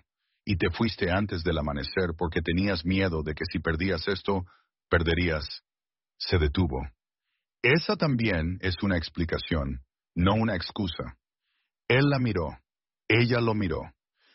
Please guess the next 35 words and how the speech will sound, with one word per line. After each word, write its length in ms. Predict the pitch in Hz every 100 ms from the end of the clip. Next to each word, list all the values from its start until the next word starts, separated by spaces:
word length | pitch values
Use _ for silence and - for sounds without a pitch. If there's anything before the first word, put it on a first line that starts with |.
| _
La 160 | 87 92
ciudad 380 | - 98 101 120
se 180 | - 110
movía 420 | 82 87 95 90
a 140 | 82
su 180 | 82 85
alrededor, 800 | 80 82 78 73 78 76 90 -
con 160 | - 90
su 120 | -
ruido 400 | 76 92 95 87
alegre 460 | 82 98 113 110 87
e 80 |
indiferente, 800 | 85 76 73 71 71 65 65 67 _ _ _ _ _
y 120 | 104
ninguno 400 | 90 90 117 143
de 100 | 117
los 200 | 95 80
dos 180 | 90 85
se 80 | 82
movía. 480 | 76 73 65 65 _ _ _ _ _ _
De 180 | 80 90
pie 280 | 104 117 127
en 100 | 113
la 120 | 92
acera 400 | 82 - 87 85
fuera 220 | - 90
de 120 | 85
las 200 | 80 76 -
oficinas 500 | - - 92 85 78
de 100 | 78
los 200 | 76 82
abogados 480 | 76 80 85 87
de 100 | 82 73
Gray's 380 | 78 92 92
Inn, 300 | 92 95 101